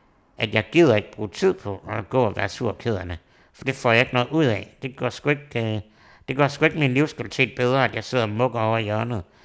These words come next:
Så det gider jeg ikke at bruge tid på. Altså, jeg kan godt være sur og ked af det, og så går der lige en time eller en aften med det, og så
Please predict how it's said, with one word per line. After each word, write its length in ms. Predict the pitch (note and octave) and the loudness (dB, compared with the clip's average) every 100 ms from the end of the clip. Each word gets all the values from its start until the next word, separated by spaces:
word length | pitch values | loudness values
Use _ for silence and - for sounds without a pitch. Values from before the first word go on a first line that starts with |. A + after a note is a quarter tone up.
| _ _ _ | _ _ _
Så 140 | - A#2+ | -10 -6
det 120 | A#2+ | -2
gider 240 | D#3 D#3 | 2 2
jeg 100 | G2+ | 2
ikke 120 | G2+ F#2+ | 0 -2
at 60 | |
bruge 160 | - G2+ | -12 -12
tid 200 | - G#2 | -8 -8
på. 180 | - F#2+ - - | -8 -14 -14 -14
Altså, 220 | G2+ G2 - _ _ _ | -10 -8 -10 _ _ _
jeg 80 | C#3 C#3 | 0 2
kan 60 | |
godt 180 | D3+ - | 2 2
være 120 | A2+ | 0
sur 260 | - F3 C#3+ | 0 2 2
og 80 | G#2 | 2
ked 200 | D#3+ D3 | 2 2
af 100 | A#2 | 2
det, 140 | B2 - _ _ - | 0 -6 _ _ -2
og 160 | C3 | 0
så 120 | - C#3 | 0 -2
går 200 | D3+ C3 | 2 2
der 80 | |
lige 260 | A2+ B2+ C3 | 2 2 2
en 180 | A#2 G2+ | 0 -2
time 360 | - C3+ D3 C#3+ | -2 0 2 2
eller 120 | A2 | 2
en 100 | G#2+ | 4
aften 400 | C#3+ C#3+ - F#2+ _ _ _ - | 2 0 -8 -12 _ _ _ -6
med 140 | A#2+ | -2
det, 280 | B2+ E3 D#3+ | 2 2 2
og 120 | B2+ | -4
så 140 | - | -2